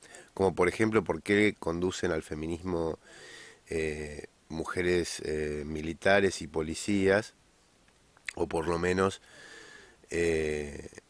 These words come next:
sus padres varones militares y policías conducen el lineamiento ideológico del movimiento feminista para lograr, eh, hacer una persecución política de izquierdas,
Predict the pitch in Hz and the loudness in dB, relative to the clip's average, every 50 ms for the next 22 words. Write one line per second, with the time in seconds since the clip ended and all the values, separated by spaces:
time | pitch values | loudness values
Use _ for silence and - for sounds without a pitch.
0 | _ _ _ _ - - - - 101 90 - - - 98 98 101 95 92 87 90 | _ _ _ _ -12 -8 -4 -2 -2 -2 -2 2 4 6 6 6 6 4 4 4
1 | 90 87 95 98 95 92 87 82 85 82 80 82 - - - 90 90 90 87 85 | 4 6 6 4 4 2 0 -2 -4 -4 -4 -4 -2 2 4 4 4 4 2 -2
2 | - 85 78 71 - 85 80 80 80 - - 95 95 95 92 - - 92 82 82 | -2 -8 -8 -6 -4 -4 -4 -4 -6 -6 -4 0 0 0 0 -2 -4 -4 -4 -4
3 | 82 85 87 85 - - - 85 85 82 - - 80 78 78 80 82 82 82 80 | -2 -2 -2 -2 -2 -2 -4 -4 -4 -4 -6 -6 -6 -6 -4 -4 -4 -2 -2 -2
4 | 90 90 90 87 - 85 85 85 85 85 82 85 85 87 92 90 - - 85 76 | 0 -2 -2 -2 -2 -2 -2 -2 -2 0 0 0 2 2 2 0 0 -10 -8 -4
5 | 82 78 76 78 80 78 78 82 85 87 82 - - - 78 80 85 85 87 85 | -2 -2 -2 -2 -4 -4 -4 -2 -4 -4 -6 -6 -10 -8 -6 -4 -4 -4 -4 -4
6 | - - 87 85 - - - - - - - - - _ _ - - 85 82 82 | -2 0 0 0 -2 -4 -16 -18 -18 -20 -20 -20 -20 _ _ 0 2 2 4 4
7 | 80 80 80 80 78 - 73 80 82 82 80 80 85 85 85 87 87 87 80 _ | 2 2 0 -2 -4 -4 -4 -2 -2 0 0 0 2 4 4 6 6 4 2 _
8 | - - - - - - - - - - - _ - - - 80 80 78 78 76 | -8 -20 -20 -20 -20 -20 -20 -20 -20 -20 -20 _ -10 -6 -2 -2 0 0 -2 -2
9 | 76 76 73 73 73 71 - - - - 82 - - - 90 87 87 82 82 73 | -4 -6 -6 -8 -10 -10 -12 -10 -6 -6 -4 -4 -2 -2 0 0 2 0 0 -2
10 | 78 85 - 85 80 85 80 98 92 82 78 78 82 87 82 87 85 80 76 73 | -4 -6 -6 -6 -6 -4 -2 -2 -4 -4 -4 -6 -6 -4 -2 0 0 0 -2 -4
11 | - - 117 107 90 82 76 76 76 71 - - - | -2 2 4 4 4 4 2 -2 -6 -8 -10 -14 -16